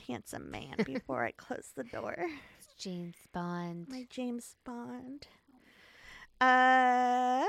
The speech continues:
Speaker 1: uh, there was no peephole in the cockpit doors, so, or remote cameras installed at the time, so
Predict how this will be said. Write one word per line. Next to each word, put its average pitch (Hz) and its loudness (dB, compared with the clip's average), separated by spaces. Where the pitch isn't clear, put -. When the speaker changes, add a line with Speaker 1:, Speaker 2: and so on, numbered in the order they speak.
Speaker 1:
uh, 254 10
there 262 8
was 262 6
no 233 4
peephole 196 0
in 208 -2
the 202 -2
cockpit 202 -2
doors, 185 0
so, - -2
or 214 4
remote 208 0
cameras 196 -4
installed 196 0
at 190 -4
the 220 -8
time, 185 -2
so 185 2